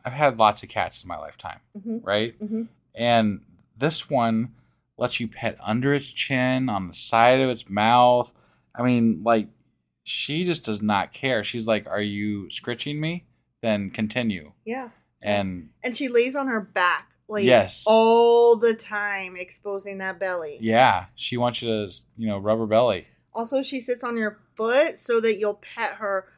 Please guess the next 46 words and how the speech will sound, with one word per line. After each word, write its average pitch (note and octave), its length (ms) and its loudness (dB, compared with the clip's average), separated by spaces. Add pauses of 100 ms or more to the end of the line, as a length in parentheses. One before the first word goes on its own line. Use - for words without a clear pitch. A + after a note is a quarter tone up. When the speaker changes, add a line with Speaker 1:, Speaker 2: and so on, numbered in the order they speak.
(120)
Speaker 2:
with G3+ 160 -12
your F#3+ 180 -6
other F#3 220 -4
foot. C#3+ 360 -14
Speaker 1:
And A2 100 -10
she A#2 160 -4
Speaker 2:
She G#2 80 -4
Speaker 1:
headbutts A2+ 460 0
you. D2+ 140 -18
Speaker 2:
she A3 220 -6
loves A3 680 2
being G3 220 -4
pet G3 200 -8
with G3 100 -16
your F#3+ 180 -14
foot. C#3+ 300 -12
Speaker 1:
She A2 140 -16
headbutts A#2 440 -4
you G#2 60 -8
until G2+ 240 -8
you, F#2+ 320 -8
uh, F2 80 -6
pick G#2 280 -10
her G2+ 100 -4
up G2 200 -4
or F2 380 -14
pet G#2 160 -2
Speaker 2:
Or F2+ 40 -6
Speaker 1:
her. E2 200 -10
Speaker 2:
pet F#3 160 -12
her F#3 100 -4
with F#3 140 -8
your F3+ 80 -18
foot. F#3+ 320 -10
Speaker 1:
Yeah. G2 240 -2 (260)
Speaker 2:
Yeah. F3+ 260 -10 (320)
She, A3 440 -6
she G#3+ 120 -6
also G3+ 220 -6
likes G3+ 280 -6
it F3+ 100 -4
when G3+ 140 -8
you F#3 80 -8
pet G3 160 -10
her F#3 100 -4
tail F#3+ 640 -8